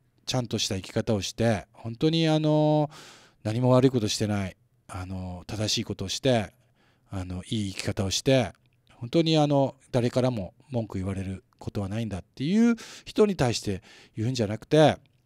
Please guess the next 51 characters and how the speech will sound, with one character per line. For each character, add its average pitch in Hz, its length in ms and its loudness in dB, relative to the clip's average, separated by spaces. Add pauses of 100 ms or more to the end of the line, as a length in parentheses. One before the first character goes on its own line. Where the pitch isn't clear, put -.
(680)
ま 143 100 4
あ 135 40 4
ね、 135 260 6 (520)
さ - 160 4
っ - 120 2
き 110 180 0
も、 95 320 -4
あ 107 140 -6
の、 95 280 -6 (400)
え 98 160 -6
ー、 98 40 -2
今 98 320 -4
洗 104 200 -6
礼 101 100 -2
を 98 40 -2
受 98 140 -6
け 95 100 -10
て 87 60 -10
る 87 180 -12 (280)
ね、 104 300 -4
方、 - 400 -10 (180)
え 87 600 -10 (140)
ー、 135 60 -2
N 98 120 -4
さ - 180 -8 (340)
ん - 40 -8
の 92 120 -4
こ - 140 -6
と 104 100 -2
を 90 240 -4
話 110 260 -8
し 156 60 -8
ま 160 80 0
し - 60 -6
た - 60 -4
け 101 80 -6
ど、 92 140 -14 (300)
本 113 160 -6
当 113 120 -2
に 107 220 -4 (320)
ず 104 140 -10
っ 95 40 -18 (100)
と 95 120 -6
刑 - 140 -8
務 95 140 -8
所 90 140 -10
行 87 80 -16
っ - 40 -20
て - 140 -14
き - 100 -16
て、 123 340 2